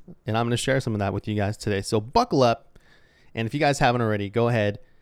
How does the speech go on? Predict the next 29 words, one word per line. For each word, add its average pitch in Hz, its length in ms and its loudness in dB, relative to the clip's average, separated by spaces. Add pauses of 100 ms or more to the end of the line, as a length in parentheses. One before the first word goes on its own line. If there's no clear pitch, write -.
(160)
If 107 140 -6
you 123 60 -2
support - 440 -2
this 101 160 -2
podcast, 95 640 -4
leave 117 140 -6
a 110 60 -6
five-star 98 460 -2
review 98 260 -2
on 95 100 -2
iTunes. 113 560 -4
Also, 117 380 0
shout 127 360 0
outs 175 360 0
to 120 200 0
everybody 110 320 0
listening 107 380 -4
on 98 140 -2
Spotify. 120 580 2
We 113 200 2
are 104 160 2
just 110 400 -2
at 101 240 -2 (280)
ninety-nine 113 960 -2 (580)
reviews 107 680 -4
or, 101 340 -2
um, 95 220 -4
positive, 101 560 -4
um, 95 300 -8